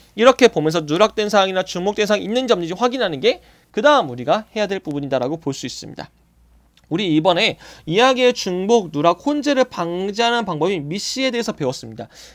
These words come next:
이 미씨를 하기 위해서는 가장 중요한 게 바로 이 기준 설정기라고 이야기했죠. 기준을 명확하게 설정하고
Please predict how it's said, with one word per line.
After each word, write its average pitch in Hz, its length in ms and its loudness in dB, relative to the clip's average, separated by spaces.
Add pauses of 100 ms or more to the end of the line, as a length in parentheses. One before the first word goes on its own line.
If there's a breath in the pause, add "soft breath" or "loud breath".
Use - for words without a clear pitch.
이 165 120 -4
미씨를 254 460 -2
하기 240 160 -2
위해서는 220 340 -8
가장 190 320 -4
중요한 147 340 -6
게 156 80 -4
바로 160 320 0
이 170 120 -8
기준 175 360 -4
설정기라고 208 640 -2
이야기했죠. 120 480 -6 (320 loud breath)
기준을 226 480 -2
명확하게 160 460 -2
설정하고 202 840 0